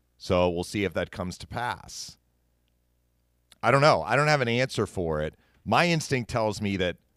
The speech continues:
more testing is better than less testing, but as I've said way probably more than I'd like to, based on the topics that we're covering here in the last week, what do I know?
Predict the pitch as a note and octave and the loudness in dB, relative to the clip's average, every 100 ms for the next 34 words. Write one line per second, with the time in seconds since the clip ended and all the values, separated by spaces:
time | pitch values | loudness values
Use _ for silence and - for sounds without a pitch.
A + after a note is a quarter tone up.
0 | _ _ F#2 A#2+ C3+ C3 B2 A#2 - G2 | _ _ 2 6 6 6 0 -2 -2 -4
1 | F2+ D2+ F2+ G2 B2 G2+ F2 F2+ G#2+ - | -4 -4 0 0 0 -2 -2 -2 -4 -4
2 | A#2+ A#2 - C3+ C#3 G#2 F#2+ - _ _ | -6 -6 -6 -6 -2 0 0 -4 _ _
3 | _ - F2+ A2+ - C3+ B2+ G2 F2+ F2 | _ -8 -2 -2 0 2 2 0 -8 0
4 | C3 D3+ D3+ _ _ - C3 C3 C3 A2+ | 2 2 0 _ _ -2 -2 0 -2 -2
5 | A2+ C3 C3 A#2 G#2 A2+ D3+ - G#2 F#2 | -2 0 0 0 0 0 -2 -2 0 0
6 | G2+ - _ _ _ A2+ A2 A#2+ G#2 - | 0 -6 _ _ _ -6 -4 -6 -8 -4
7 | B2 B2+ A#2 - G#2+ G2 - D3+ C#3 G#2+ | -4 -2 -6 -8 -10 -10 -2 -2 0 -2
8 | G#2 F#2+ G#2 G2 C3+ C#3+ A2+ C3 C#3 E3 | -2 0 -2 -2 -4 -2 2 4 4 2
9 | B2 C2 | 0 -4